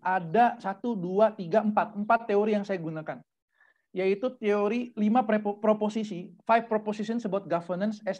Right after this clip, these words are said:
theory. Jadi, kepem-, saya, karena dasarnya governance, jadi border itu adalah tata kelola, governance, jadi kita pakai teori governance oleh Stoker tahun sembilan delapan. The governance, jadi kita pakai. Jadi imigrasi itu nggak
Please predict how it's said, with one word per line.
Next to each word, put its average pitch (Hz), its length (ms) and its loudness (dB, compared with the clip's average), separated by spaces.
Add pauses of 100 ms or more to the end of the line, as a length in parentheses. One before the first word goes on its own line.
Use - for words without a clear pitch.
(160)
theory. 175 400 -4
Jadi, 185 400 -2
kepem-, 214 400 -2 (480)
saya, 247 320 2
karena 214 240 6
dasarnya 202 480 4
governance, 175 640 2
jadi 190 320 2
border 196 480 4
itu 196 240 0
adalah 185 240 2
tata 190 240 -2
kelola, 214 560 0 (160)
governance, 175 640 0 (280)
jadi 180 160 0
kita 208 240 0
pakai 214 240 -2
teori 185 320 2
governance 160 640 -4 (160)
oleh 180 160 4
Stoker 170 320 2
tahun 175 240 2
sembilan 156 240 0
delapan. 151 320 0 (800)
The 190 80 0
governance, 185 560 2
jadi 185 240 -2
kita 208 240 -2
pakai. 190 480 0 (320)
Jadi 277 320 4 (160)
imigrasi 233 640 2
itu 330 80 0
nggak 226 240 4